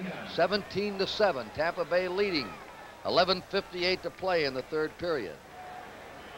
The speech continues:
Jaworski has attempted thirteen passes, completed seven for seventy-three yards.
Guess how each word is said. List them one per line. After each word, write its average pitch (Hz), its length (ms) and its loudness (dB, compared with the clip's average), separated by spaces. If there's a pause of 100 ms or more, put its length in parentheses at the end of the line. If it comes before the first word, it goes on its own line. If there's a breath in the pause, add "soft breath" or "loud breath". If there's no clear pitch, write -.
Jaworski 139 600 2
has 117 180 -2
attempted 196 500 -2 (100)
thirteen 175 560 -2
passes, 180 520 0
completed 175 460 0 (120)
seven 160 260 6 (840)
for 117 180 0
seventy-three 165 680 2
yards. 131 360 6